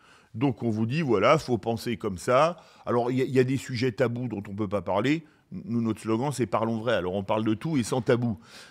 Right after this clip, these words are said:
Euh, mais il y a des sujets, vous ne pouvez pas dire certaines choses. Aujourd'hui, on le voit, il y a, il y a des sujets tabous dont on ne peut pas parler. On n'a pas le droit de se poser une question. Je vous prends un exemple,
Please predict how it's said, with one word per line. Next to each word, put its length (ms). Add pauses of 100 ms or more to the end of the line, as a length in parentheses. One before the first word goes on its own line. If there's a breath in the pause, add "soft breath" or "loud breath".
(200 loud breath)
Euh, 200 (540)
mais 220 (260)
il 60
y 60
a 60
des 140
sujets, 400
vous 200
ne 100
pouvez 340
pas 240
dire 340
certaines 420
choses. 360 (920)
Aujourd'hui, 680 (140)
on 120
le 100
voit, 300 (240 loud breath)
il 160
y 120
a, 20
il 80
y 60
a 40
des 160
sujets 420 (100)
tabous 340
dont 200
on 60
ne 60
peut 120
pas 120
parler. 280
On 80
n'a 120
pas 140
le 60
droit 320
de 160
se 140
poser 380
une 160
question. 500 (400 loud breath)
Je 60
vous 80
prends 180
un 80
exemple, 340